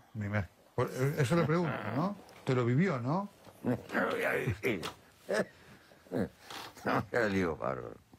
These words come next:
Speaker 2: sí.
Speaker 1: La lista de
Speaker 2: No
Speaker 1: titular ya
Speaker 2: somos
Speaker 1: está
Speaker 2: tan,
Speaker 1: por suplente, ¿no?
Speaker 2: no somos tan perfectos.
Speaker 1: No, no, claro.
Speaker 2: Ni tan desinteresados como
Speaker 1: Claro.
Speaker 2: parece.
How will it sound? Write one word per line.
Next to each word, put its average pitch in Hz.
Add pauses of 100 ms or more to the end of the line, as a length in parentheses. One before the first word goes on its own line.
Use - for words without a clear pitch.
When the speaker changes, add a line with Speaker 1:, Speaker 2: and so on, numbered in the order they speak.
(320)
Speaker 2:
sí. 64 (2250)
Speaker 1:
La 107
lista 123
de 127
Speaker 2:
No 107
Speaker 1:
titular 113
ya 135
Speaker 2:
somos -
Speaker 1:
está 156
Speaker 2:
tan, 160
Speaker 1:
por 139
suplente, 135
¿no? 127
Speaker 2:
no 110
somos 143
tan 151
perfectos. 127
Speaker 1:
No, 139
no, 117
claro. 101 (1080)
Speaker 2:
Ni 110
tan 143
desinteresados 104
como 80
Speaker 1:
Claro. 71
Speaker 2:
parece. 69